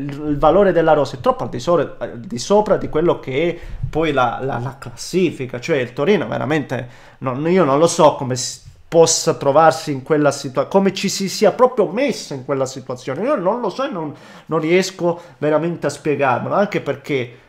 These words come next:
quando hai Belotti, ancora una volta, ragazzi, bisogna partire da lui. L'ho, l'ho fatto ieri il discorso con la Juventus, magari nei momenti di difficoltà, quando ti serve la giocata del campione, c'è, c'è, c'è Ronaldo.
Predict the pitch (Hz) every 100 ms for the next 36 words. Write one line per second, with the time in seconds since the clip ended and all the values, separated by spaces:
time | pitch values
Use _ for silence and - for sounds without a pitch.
0 | _ - 160 160 156 170 156 135 123 151
1 | 180 160 - - 135 131 131 175 170 151
2 | 180 - 135 147 180 180 127 135 185 180
3 | 160 147 165 147 139 131 131 135 - 180
4 | 226 240 254 262 240 180 175 - 160 143
5 | - 139 - 160 160 147 151 147 131 -
6 | 131 160 214 254 226 220 220 233 226 214
7 | 214 214 214 214 180 185 185 226 214 240
8 | 208 208 190 202 220 208 208 226 220 247
9 | 240 - - - - - 214 - - 196
10 | - - 202 190 180 147 117 -